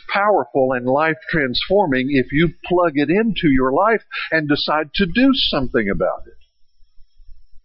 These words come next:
So, <laughs>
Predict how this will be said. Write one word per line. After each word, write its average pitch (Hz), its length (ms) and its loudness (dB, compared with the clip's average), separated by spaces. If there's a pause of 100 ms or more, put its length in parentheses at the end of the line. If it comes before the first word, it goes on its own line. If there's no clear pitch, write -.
(1200)
So, 139 440 -2 (880)
<laughs> - 60 -8